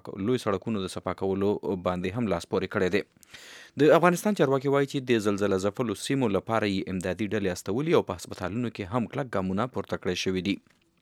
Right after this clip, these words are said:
د ګل د ورځې زورورې زلزلې د افغانستان شمالي سیمې زیاتې اغېزمنده کړې دي او تر ټولو زیاته مرګ ژوبله یې په بدخشان ولایت کې رامنځته کړې ده.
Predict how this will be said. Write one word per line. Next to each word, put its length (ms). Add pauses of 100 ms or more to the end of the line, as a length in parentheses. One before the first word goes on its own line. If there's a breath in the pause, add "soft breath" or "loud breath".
(1120 loud breath)
د 100 (120)
ګل 160
د 80
ورځې 500
زورورې 420
زلزلې 440
د 100
افغانستان 520
شمالي 360
سیمې 240
زیاتې 260
اغېزمنده 480
کړې 220
دي 100 (100)
او 40 (100)
تر 160
ټولو 300
زیاته 460 (640)
مرګ 260
ژوبله 260
یې 140
په 100
بدخشان 460
ولایت 260
کې 160
رامنځته 360
کړې 200
ده. 80